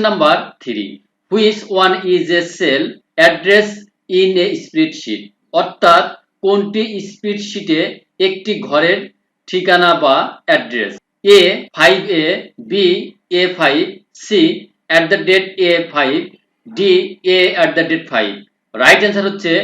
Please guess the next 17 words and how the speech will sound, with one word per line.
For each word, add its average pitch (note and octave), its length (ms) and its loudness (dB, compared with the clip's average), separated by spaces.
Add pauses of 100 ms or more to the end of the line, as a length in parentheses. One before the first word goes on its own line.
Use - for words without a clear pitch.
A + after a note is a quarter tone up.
(380)
বি, F#3 160 2 (520)
এ - 20 2 (260)
ফাইভ। A#2 200 -2 (200)
Question A3 340 -2
number E3 260 2 (260)
ফোর, G3 200 0 (600)
select G#3 300 -2 (100)
the G#3+ 80 6 (100)
function D3+ 400 -2 (120)
for C#3 160 2 (160)
calculating G3+ 540 0 (100)
the C3+ 120 4 (300)
remainder F#3+ 500 2 (200)
of E3+ 100 6 (200)
a - 20 2 (140)
division F3+ 380 0 (180)
option, A2+ 380 -8